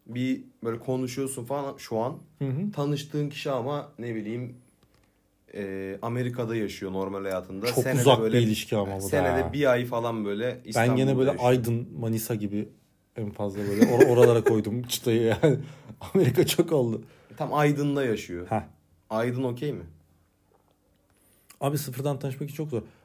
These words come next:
Speaker 2: Ama, e, ya, ilişkinin bir noktasından sonra olabilir. E, sıfırdan tanışmada da oluyor.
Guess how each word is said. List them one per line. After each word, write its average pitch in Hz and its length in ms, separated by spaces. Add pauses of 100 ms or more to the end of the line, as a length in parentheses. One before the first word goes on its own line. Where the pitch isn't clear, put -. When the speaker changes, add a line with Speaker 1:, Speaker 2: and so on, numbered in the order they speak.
(160)
Speaker 2:
Ama, 220 380 (380)
e, 127 40 (720)
ya, 110 60 (580)
ilişkinin 147 440
bir 151 60
noktasından 147 440
sonra 120 200
olabilir. 110 560 (640)
E, 110 580 (420)
sıfırdan 170 560
tanışmada 160 760
da 160 60
oluyor. 104 440